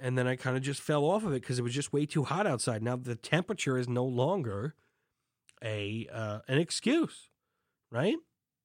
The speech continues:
I don't even have, I only have, like, ten minutes left in the show. I don't have time to do the news. In this time that I have left, I think I'm gonna just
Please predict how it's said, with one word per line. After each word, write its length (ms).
I 60
don't 160
even 180
have, 320
I 100
only 200
have, 220
like, 220
ten 220
minutes 240
left 160
in 60
the 60
show. 200
I 80
don't 100
have 160
time 240
to 80
do 160
the 80
news. 440
In 120
this 160
time 260
that 120
I 100
have 220
left, 260
I 100
think 180
I'm 120
gonna 240
just 280